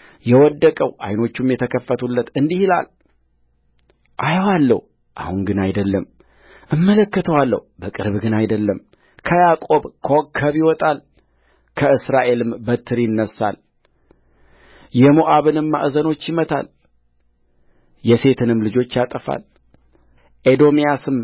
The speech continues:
ርስቱ ይሆናል፣ ጠላቱ ሴይር ደግሞ ርስቱ ይሆናል። እስራኤልም በኃይል ያደርጋል፣ ከያዕቆብም የሚወጣ ገዥ ይሆናል።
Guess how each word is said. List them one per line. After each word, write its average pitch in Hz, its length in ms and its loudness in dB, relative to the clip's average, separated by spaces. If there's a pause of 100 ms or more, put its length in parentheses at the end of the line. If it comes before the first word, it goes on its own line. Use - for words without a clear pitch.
(140)
ርስቱ 120 340 -2
ይሆናል፣ 139 440 -2 (1080)
ጠላቱ 123 380 2 (100)
ሴይር 131 400 0
ደግሞ 127 280 -2 (120)
ርስቱ 123 260 -6
ይሆናል። 127 400 -2 (1300)
እስራኤልም 135 640 0
በኃይል 131 340 -4
ያደርጋል፣ 127 500 -4 (600)
ከያዕቆብም 135 560 0
የሚወጣ 123 440 0 (120)
ገዥ 110 260 -4
ይሆናል። 117 420 -2